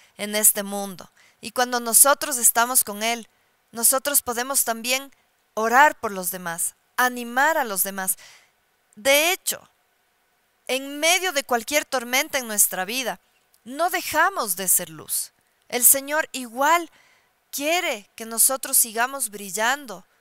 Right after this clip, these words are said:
¿Por qué? Porque todo tenemos en Él, porque en Él estamos completos. Entonces, sigamos creyendo y sigamos también haciendo la obra del Señor con los que están a nuestro alrededor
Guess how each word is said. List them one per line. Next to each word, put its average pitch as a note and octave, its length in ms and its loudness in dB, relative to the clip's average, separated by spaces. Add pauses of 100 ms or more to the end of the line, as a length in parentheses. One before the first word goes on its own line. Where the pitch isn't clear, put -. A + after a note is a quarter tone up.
(140)
¿Por B3 180 -8
qué? E4 180 -6
Porque C4 420 -6 (400)
todo C#4 280 0
tenemos C4 560 -2
en G#3+ 160 -8
Él, C#4 280 -8 (160)
porque A#3+ 360 -4
en A#3 200 -6
Él C4 120 -4
estamos C4+ 420 0
completos. A3+ 720 -6 (340)
Entonces, C#4 560 2 (1040)
sigamos C4 600 4
creyendo A#3+ 720 -4 (320)
y A3+ 120 0
sigamos C4 400 0
también B3+ 400 -4 (200)
haciendo C4+ 540 0
la A#3 180 2
obra B3 200 -2
del A3+ 160 -6
Señor A3 540 -2 (760)
con A3+ 180 -4
los A3 180 -2
que A3 80 -8
están A#3+ 260 2
a B3 60 -2
nuestro G#3 320 -4
alrededor E3+ 520 -10